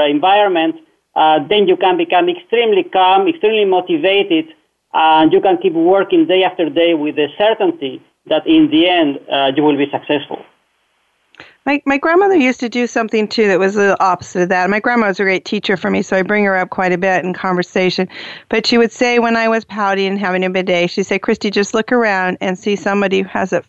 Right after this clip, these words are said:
Speaker 2: far worse than you do, and then be grateful for what you have." Now, I actually like the idea of what you're saying, but look at for somebody is where you want to be and move to that. Would both of those things help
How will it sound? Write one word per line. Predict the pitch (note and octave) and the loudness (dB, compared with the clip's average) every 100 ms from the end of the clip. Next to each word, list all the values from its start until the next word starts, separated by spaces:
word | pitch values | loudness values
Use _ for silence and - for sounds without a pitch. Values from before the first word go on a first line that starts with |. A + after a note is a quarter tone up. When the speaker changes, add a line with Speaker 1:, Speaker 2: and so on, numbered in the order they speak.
| - | -4
Speaker 2:
far | G3 G3+ | -2 0
worse | G3 F3+ | -2 -4
than | - F3 | -4 -2
you | E3+ E3 | 0 0
do, | E3+ F3+ - - - | -2 -4 -10 -20 -10
and | F#3+ G3+ | -2 2
then | G#3 | 2
be | |
grateful | G#3 A#3 C4+ B3+ G#3 | 0 0 0 0 -2
for | F#3 F#3 | -2 -2
what | F3 E3+ | -2 -2
you | F3 | -4
have." | D#3 E3 D#3+ E3+ - - - | -6 -4 -6 -8 -16 -20 -6
Now, | A#3 A3 C4 | -2 0 0
I | D#4 | -2
actually | B3+ C#4 - B3+ | -4 -4 -4 -2
like | A3+ | -2
the | A#3 G#3 | 0 -2
idea | G3+ G3+ | 0 0
of | |
what | F#3+ E3 | 0 -2
you're | A#3+ - | -2 -2
saying, | F#3+ F3+ | -2 0
but | F3+ | 0
look | G3+ G3+ | -2 -2
at | - | -6
for | - | -6
somebody | - G3+ G3 F#3+ | -6 -4 0 0
is | F#3 F#3 | 0 0
where | F#3+ | 0
you | F3+ E3+ | 2 2
want | F#3+ C4+ | 2 2
to | B3 | 2
be | G3 E3+ | 2 2
and | E3+ | 2
move | F3 F3 | 2 -2
to | - F3+ | -2 -2
that. | D#3 F3 | 0 0
Would | F#3+ | 0
both | G3 G#3 A#3+ | 0 0 0
of | G#3+ | 0
those | F#3+ F#3 | 0 -2
things | F#3+ F3+ - | -4 -6 -4
help | A3 G#3 F3+ | -2 0 0